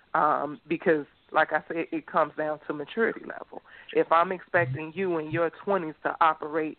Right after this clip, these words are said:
on a level of a person in their thirties, you know, you may not have reached that level in some area, you know, and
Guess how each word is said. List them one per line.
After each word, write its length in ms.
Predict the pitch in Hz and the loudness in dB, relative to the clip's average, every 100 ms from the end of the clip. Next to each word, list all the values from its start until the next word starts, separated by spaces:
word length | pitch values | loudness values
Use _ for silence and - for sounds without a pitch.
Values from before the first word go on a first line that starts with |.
| - | -6
on 260 | 165 160 160 | -2 -2 -2
a 180 | 151 143 - - - | -6 -6 -16 -14 0
level 460 | 165 170 151 160 | 4 4 4 0
of 80 | 156 156 | -2 -4
a 60 | |
person 500 | 147 - 170 - 151 | -4 2 2 0 -6
in 160 | 151 151 | -4 -4
their 260 | 151 151 - - | -4 -6 -8 2
thirties, 440 | 185 180 - 165 - - - | 2 2 0 -6 -8 -20 -8
you 100 | 180 | -4
know, 140 | 170 156 | 0 0
you 200 | 160 175 | 0 -2
may 220 | 165 160 | -2 -2
not 340 | 156 160 160 | -2 0 0
have 400 | - 185 151 156 - - - _ _ | -2 -2 0 -2 -8 -20 -20 _ _
reached 380 | 143 170 233 - - _ - | -6 -2 -2 -4 -16 _ 2
that 260 | 170 160 - | 2 2 0
level 460 | 160 147 - - | 2 2 0 -8
in 220 | - 165 - | -2 -2 -2
some 240 | 165 151 135 147 | 0 0 0 -4
area, 460 | 139 - - - _ _ 160 | -4 -4 -16 -20 _ _ -2
you 120 | 170 | 2
know, 300 | 156 151 147 - - - 190 | 2 0 -8 -16 -20 -4 0
and 420 | 175 156 151 | 2 2 0